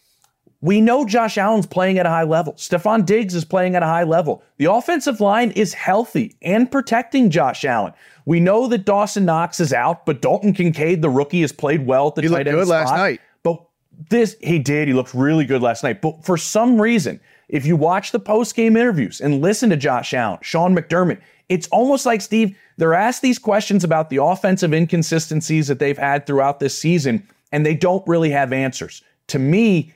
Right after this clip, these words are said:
Speaker 1: if you don't have answers post-game and you're not really sure what's wrong,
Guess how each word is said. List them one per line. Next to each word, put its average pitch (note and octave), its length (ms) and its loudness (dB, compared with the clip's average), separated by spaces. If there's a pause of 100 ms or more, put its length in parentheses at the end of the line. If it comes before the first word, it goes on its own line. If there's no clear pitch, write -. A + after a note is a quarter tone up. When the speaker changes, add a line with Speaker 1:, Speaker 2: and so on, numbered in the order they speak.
Speaker 1:
if C#3 200 -4
you G#3+ 120 2
don't A#3 180 2
have E3+ 180 0
answers D#3+ 360 0
post-game E3+ 560 -2
and B2+ 120 0
you're E3 100 0
not E3+ 180 -2
really D#3 220 0
sure D#3+ 340 -2
what's G3 280 -2
wrong, G#3+ 400 0